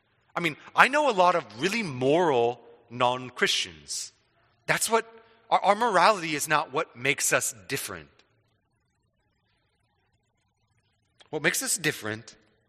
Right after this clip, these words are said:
is the Spirit. That's what makes a Christian different. That's what makes a Christian distinct. That the Spirit indwells them.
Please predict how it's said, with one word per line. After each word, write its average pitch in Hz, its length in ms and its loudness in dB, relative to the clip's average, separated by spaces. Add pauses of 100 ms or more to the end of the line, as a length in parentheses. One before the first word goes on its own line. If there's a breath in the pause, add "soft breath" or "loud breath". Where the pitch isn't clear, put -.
(300)
is 113 140 -6
the 131 80 -10
Spirit. 104 640 -8 (2750)
That's 208 180 -2
what 160 80 -8
makes 123 220 -8
a - 40 -12
Christian 92 440 -2
different. 80 320 -16 (1200)
That's 190 180 -2
what 180 80 -4
makes 131 260 -4
a 135 80 -10
Christian 113 380 -4
distinct. 90 680 -12 (1500 soft breath)
That 127 140 -6
the - 80 -6
Spirit 117 760 -2
indwells 127 640 -6
them. 73 220 -16